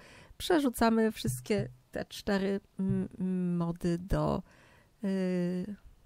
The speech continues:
do f-, folderu moc. Jest zainstalowane, zamykamy.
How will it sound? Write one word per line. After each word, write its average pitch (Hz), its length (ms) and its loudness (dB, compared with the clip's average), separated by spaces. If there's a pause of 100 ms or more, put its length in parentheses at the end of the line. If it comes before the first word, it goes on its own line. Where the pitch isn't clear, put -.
(160)
do 214 320 -2
f-, - 320 -12 (100)
folderu 175 460 -2
moc. - 480 -6 (500)
Jest 240 220 0
zainstalowane, 196 920 0
zamykamy. 185 720 0